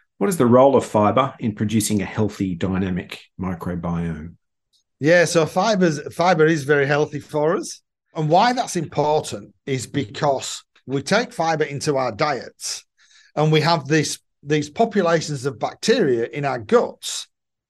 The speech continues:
Speaker 2: that are then able to ferment this fiber.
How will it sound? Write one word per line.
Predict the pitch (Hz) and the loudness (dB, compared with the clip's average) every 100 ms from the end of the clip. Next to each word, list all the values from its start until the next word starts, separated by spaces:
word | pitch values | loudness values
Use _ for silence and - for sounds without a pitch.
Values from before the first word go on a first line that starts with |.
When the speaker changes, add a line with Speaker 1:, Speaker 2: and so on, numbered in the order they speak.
| _ _ _ _ _ | _ _ _ _ _
Speaker 2:
that | 165 | 0
are | 156 | 2
then | 156 175 165 160 | 4 2 2 2
able | 170 160 156 | 2 4 4
to | 151 160 | 2 -2
ferment | 147 - 147 165 214 160 - - - | -2 -2 0 2 2 -2 -8 -12 -8
this | 139 | -6
fiber. | - - 123 120 107 | -4 -2 0 -2 -6